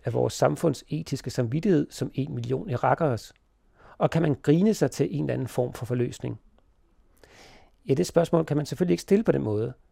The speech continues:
men det lurer alligevel hele tiden i periferien. For begge stykkers indignation opererer med humoren som våben. Og hvordan dramatiserer man en historie, hvis komponenter alle sammen er ret velkendte,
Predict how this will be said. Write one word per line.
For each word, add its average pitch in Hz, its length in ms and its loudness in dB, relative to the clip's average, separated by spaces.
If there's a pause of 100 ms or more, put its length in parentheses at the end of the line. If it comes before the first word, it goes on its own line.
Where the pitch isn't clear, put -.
(140)
men 143 160 4
det 151 140 4
lurer 190 300 4
alligevel 160 480 2
hele 180 280 0
tiden 147 300 -2
i 120 80 -4
periferien. 123 640 -2 (580)
For - 140 -4
begge 196 320 4
stykkers 147 420 -2
indignation 139 720 0
opererer 131 380 0
med 127 100 0
humoren 160 440 0
som 113 180 -4
våben. 110 320 -6 (2250)
Og - 100 2
hvordan 190 300 4
dramatiserer 160 640 0
man 123 120 2
en 123 80 2
historie, 131 520 2 (220)
hvis 127 400 -2 (140)
komponenter 123 600 -2
alle 156 200 2
sammen 117 320 2
er 117 100 -4
ret 120 180 -2
velkendte, - 520 -2